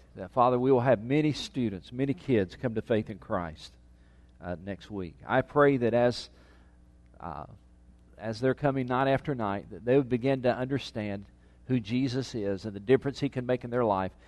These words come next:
And I pray that many with that childlike faith would say yes to Jesus.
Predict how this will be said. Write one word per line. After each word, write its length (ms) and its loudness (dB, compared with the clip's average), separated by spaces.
And 140 -2
I 140 8
pray 240 8
that 160 2
many 320 2
with 120 -2
that 220 2
childlike 600 2
faith 480 -2
would 180 -10
say 200 -6
yes 480 -6
to 100 -12
Jesus. 640 -16